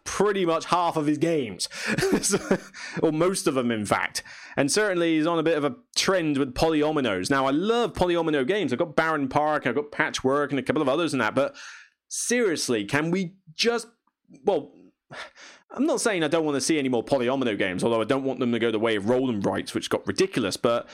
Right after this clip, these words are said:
especially for Uwe Rosenberg, can you just do something else, please? You're just milking polyominoes. There are other mechanics you can do. You were doing good with worker placement farming games, although they're starting to get a bit repetitive now. I mean, uh, you know,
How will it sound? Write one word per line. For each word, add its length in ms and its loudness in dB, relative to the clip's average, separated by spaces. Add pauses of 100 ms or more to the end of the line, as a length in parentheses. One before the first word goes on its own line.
(140)
especially 340 0
for 100 0
Uwe 240 0
Rosenberg, 500 0
can 140 -2
you 100 -2
just 240 -2
do 100 2
something 320 0
else, 260 0
please? 480 -2 (460)
You're 100 0
just 180 -2
milking 800 0
polyominoes. 760 0
There 140 2
are 140 0
other 160 2
mechanics 640 0
you 100 0
can 200 0
do. 460 0 (260)
You 80 2
were 80 2
doing 300 0
good 240 0
with 140 2
worker 280 0
placement 420 -2
farming 400 0
games, 320 0
although 240 2
they're 200 0
starting 320 0
to 60 -6
get 120 0
a 60 -6
bit 140 -2
repetitive 480 -2
now. 260 0
I 20 0
mean, 220 -2
uh, 200 0 (280)
you 100 0
know, 180 -2